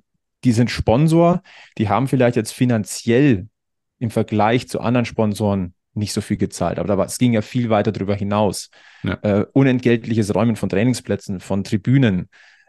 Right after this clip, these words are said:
Speaker 1: ähm, Unterstützung, ähm, der, der Amateurfußballer. Und, ähm, ich glaub, das siebzehnte Jahr, wenn ich mich, wenn,
Speaker 2: Mhm.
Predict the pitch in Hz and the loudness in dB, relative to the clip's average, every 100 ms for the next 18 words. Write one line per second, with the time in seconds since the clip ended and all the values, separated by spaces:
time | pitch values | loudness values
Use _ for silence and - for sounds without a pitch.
0 | _ - 95 90 98 87 - - 120 107 | _ -2 0 0 -2 -4 -4 0 2 2
1 | - 139 - 127 117 110 - 104 107 104 | 2 0 0 0 0 0 0 0 0 0
2 | 87 - 107 101 101 92 104 92 - 127 | -2 0 0 2 0 0 0 0 0 0
3 | - 113 - - 80 82 - - _ _ | 0 -8 -8 -6 -4 -4 -8 -14 _ _
4 | _ _ _ 110 104 98 92 - 101 95 | _ _ _ -2 -2 -2 -6 -4 -2 -2
5 | 95 - 110 107 110 - 147 - 123 117 | -4 -4 -2 0 0 0 0 0 0 2
6 | 110 110 117 113 107 107 107 104 95 - | 4 4 2 2 0 -2 0 -2 -2 -10
7 | - - 98 95 62 - | -14 -6 -4 -4 -6 -10